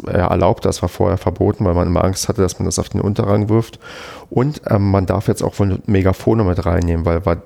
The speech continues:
das war beim letzten Mal auch verboten. Und diesmal gab's halt, ähm, Leute, wie man's kennt, die mit Megafon halt vorne standen und halt die Stimmung angefacht haben. Und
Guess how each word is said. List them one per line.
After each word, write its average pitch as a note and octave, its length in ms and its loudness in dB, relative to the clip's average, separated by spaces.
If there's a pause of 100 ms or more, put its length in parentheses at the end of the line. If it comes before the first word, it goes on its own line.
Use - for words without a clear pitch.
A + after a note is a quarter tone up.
das - 260 -4
war F#2 140 0
beim F2 180 2
letzten - 260 -2
Mal E2 80 0
auch - 200 -2
verboten. G#2+ 540 0 (400)
Und F2+ 120 -4
diesmal F#2 220 0
gab's - 320 -2
halt, F2 180 0
ähm, F#2+ 140 2
Leute, F2+ 640 2
wie G2 60 2
man's F2 240 -2
kennt, F#2+ 220 -2
die F#2+ 60 -4
mit F2 100 0
Megafon F#2 440 0
halt F2 120 0
vorne F#2+ 280 2
standen F#2 340 -2
und F2 100 0
halt F2 140 -2
die G2 40 -6
Stimmung F#2 320 -2
angefacht F2+ 480 -2
haben. F2+ 220 0
Und F#2 240 -2